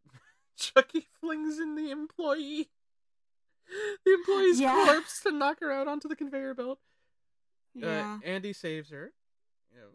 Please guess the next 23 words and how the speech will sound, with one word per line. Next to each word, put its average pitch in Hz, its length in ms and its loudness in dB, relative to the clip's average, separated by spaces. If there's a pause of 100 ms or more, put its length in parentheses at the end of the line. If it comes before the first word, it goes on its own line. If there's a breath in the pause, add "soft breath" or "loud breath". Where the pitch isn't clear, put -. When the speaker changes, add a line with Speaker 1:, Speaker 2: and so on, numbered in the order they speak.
Speaker 2:
Mm-hmm. 208 340 -8 (960)
Speaker 1:
another 147 200 -8
spot 151 260 -8
later, 170 340 -6 (880)
Kyle 139 280 -8
saves, 139 640 -16
uh, 131 340 -10 (560)
Andy, 196 380 -10 (400)
et 175 100 -20
cetera. 180 340 -4 (380)
Point 233 220 -2
is, 214 260 -4 (260)
Andy 220 320 -4
is 208 100 -8
still 196 240 0
a 170 40 -2
good 143 260 -6
boy. 113 460 -16
Kyle 214 240 -4
is 180 140 -6
a 160 40 -8
good 143 220 -12
sister. 135 560 -14